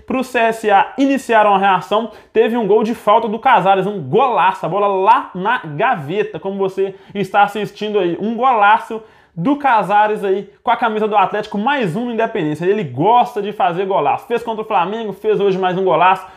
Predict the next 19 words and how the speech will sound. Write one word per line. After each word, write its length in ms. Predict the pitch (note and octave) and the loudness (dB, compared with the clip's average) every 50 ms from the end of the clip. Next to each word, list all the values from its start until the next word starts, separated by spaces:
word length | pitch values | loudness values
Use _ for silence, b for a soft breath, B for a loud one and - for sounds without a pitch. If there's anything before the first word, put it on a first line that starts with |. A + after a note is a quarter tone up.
| B | B
Continuou 400 | B - B3+ - - A#3 A#3+ B3 | B -2 -2 -2 -2 0 0 0
bem 120 | A#3 A#3 A3+ | 0 2 2
na 100 | A3+ A3+ | 0 2
partida, 420 | A3+ G#3 F3+ E3+ - - A#3 G3+ | 4 4 2 2 0 -4 -2 0
o 40 | A3 | 2
Atlético 440 | G3+ F3+ G3 G#3 G#3+ G#3 - - G#3+ | 2 2 2 -2 -6 -6 -6 -8 -6
continuou 400 | G#3+ G#3 - - G3+ G3 A#3 B3+ | -6 -6 -6 -6 -4 -2 -2 0
martelando. 640 | A#3+ A#3 G#3+ - A3+ F3+ E3 E3+ F3+ G#3+ A3 G#3 B B B B B | 0 -2 -2 0 0 0 0 0 -2 -4 -6 -8 B B B B B
Geralmente, 640 | G#3 A3 A3 G#3+ F#3+ G3 G#3+ A#3+ G#3+ - - - - | -2 0 0 0 0 -2 -6 -6 -8 -8 -8 -8 -4
o 80 | - G#3+ | -4 -4
time 220 | - - A3+ A3+ | -4 -4 -4 0
do 60 | A3 | 2
Atlético, 500 | A3+ G#3+ F#3+ - F3+ F#3 G3+ F#3 - A3+ | 4 4 4 2 0 -2 -2 -4 -4 -6
quando 100 | A3+ A3+ | -2 2
abre 240 | G#3+ G3 G3 F3+ F3+ | 4 4 4 2 0
dois 360 | D#3+ C#3+ C#3 E3 D#3+ C#3+ A#2 | -4 -2 -2 -2 -2 -2 -2
gols 320 | A#2+ C3+ G3 A3 G#3 D3+ D3 | 0 2 2 4 4 2 0
ou 120 | E3 D#3+ | -2 -2
um, 180 | G3 A#3 G#3 | -2 -4 -4